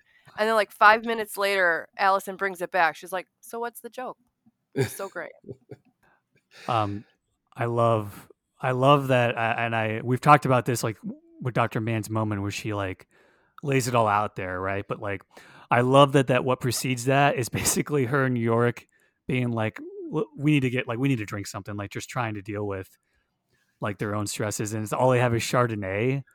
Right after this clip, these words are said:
Speaker 3: So they, like, literally get drunk on Chardonnay
Speaker 1: <laughs>
Speaker 3: and then have this really thoughtful conversation about gender, right? And I think it's, like, really, um, it's a good, it's a good omen, I think,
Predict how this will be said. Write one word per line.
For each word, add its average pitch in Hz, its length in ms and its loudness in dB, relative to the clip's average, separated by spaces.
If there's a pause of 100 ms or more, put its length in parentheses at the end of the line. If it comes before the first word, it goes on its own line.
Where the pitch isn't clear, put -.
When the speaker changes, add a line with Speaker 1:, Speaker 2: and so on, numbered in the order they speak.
(160)
Speaker 3:
So 143 160 -4
they, 127 160 2
like, 120 200 0
literally 123 360 6
get 117 180 -2
drunk 120 240 0
on 113 120 -4
Chardonnay 107 840 0 (180)
Speaker 1:
<laughs> - 180 -6
Speaker 3:
and 123 120 0
then 117 100 -2
have 120 260 2
this 120 180 -2
really 120 300 -4
thoughtful 104 760 -2 (360)
conversation 110 640 0
about 101 240 -2
gender, 95 640 -6 (400)
right? 107 280 -2
And 110 100 -6
I 113 100 -2
think 113 160 -6
it's, 107 140 -6
like, 104 140 -4
really, 104 380 -4
um, 92 440 -8 (760)
it's 156 160 2
a 160 40 4
good, 170 240 8
it's - 200 0
a 165 60 2
good 170 180 4
omen, 131 380 2
I 104 100 -2
think, 95 440 -8